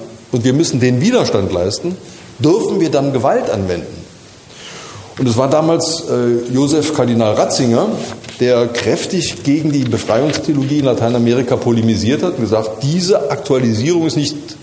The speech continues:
bibelgemäß. Das, was da geschieht, dass Gott dem Pharao Gewalt zufügt, bis hin zur Tötung der Erstgeburt, das darf man nicht übertragen. Ja, es gab also einen Streit darum,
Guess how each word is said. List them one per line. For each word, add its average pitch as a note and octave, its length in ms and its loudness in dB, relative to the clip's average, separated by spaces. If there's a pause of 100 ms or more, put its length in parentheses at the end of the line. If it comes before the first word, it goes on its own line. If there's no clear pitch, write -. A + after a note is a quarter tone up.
(140)
bibelgemäß. - 1200 -4 (800)
Das, C3 220 2
was B2+ 140 0
da B2 160 0
geschieht, D3+ 500 -2
dass B2 180 0
Gott D#3 300 0
dem A#2 120 2
Pharao D#3 580 0
Gewalt B2 420 2
zufügt, C#3+ 800 -2
bis D#3+ 160 -2
hin E3+ 180 0
zur B2+ 160 0
Tötung D#3 420 0
der A2 140 0
Erstgeburt, C3 880 0 (680)
das - 240 -2
darf - 280 2
man C3+ 140 2
nicht A#2+ 220 -2
übertragen. F2 600 -2 (1600)
Ja, D3 100 2
es F3 140 -2
gab B2+ 240 0
also A#2 200 2
einen A2 200 0
Streit D#3 540 0
darum, G#3 340 2